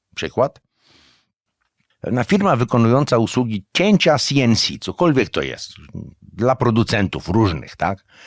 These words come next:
Kupili sobie specjalistyczne maszyny, wydajne i mogli dzięki temu robić szybciej i taniej elementy dla swoich klientów, no szybciej i taniej niż konkurencja. I co?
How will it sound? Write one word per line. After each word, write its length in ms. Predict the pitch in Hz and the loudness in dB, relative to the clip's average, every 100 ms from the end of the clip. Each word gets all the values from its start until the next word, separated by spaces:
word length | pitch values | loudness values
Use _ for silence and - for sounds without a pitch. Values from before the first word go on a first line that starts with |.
| - - _ | -20 -20 _
Kupili 320 | - 277 262 | -4 0 2
sobie 220 | 196 156 | 2 2
specjalistyczne 720 | 131 127 - 117 92 131 113 95 | 2 0 2 0 2 -2 0 2
maszyny, 540 | 85 - 71 69 69 - | 2 0 -2 -4 -6 -10
wydajne 500 | 71 95 104 104 98 | -6 -2 0 0 0
i 140 | 101 208 | -2 0
mogli 480 | 269 233 208 196 - | 2 2 0 -2 -4
dzięki 320 | 120 147 135 | -2 -2 0
temu 240 | 151 147 | 0 2
robić 280 | 127 110 95 | 2 0 0
szybciej 400 | - 170 - - | 0 0 -2 -6
i 40 | 120 | -4
taniej 320 | 131 131 110 | -2 0 0
elementy 500 | 101 95 98 101 98 | 0 2 2 2 -2
dla 240 | 90 131 | -2 -2
swoich 320 | 143 127 104 - | 0 0 0 0
klientów, 560 | 87 80 73 95 - - - - | -2 -4 -2 -6 -6 -12 -20 -6
no 80 | 113 | -2
szybciej 320 | 190 190 226 | 0 0 0
i 40 | |
taniej 280 | 190 117 143 | 0 2 4
niż 160 | 180 190 | 4 2
konkurencja. 800 | - 240 294 240 92 - - - - | 2 2 4 2 0 -6 -14 -10 -6
I 100 | 139 | 0
co? 260 | 131 127 | 2 2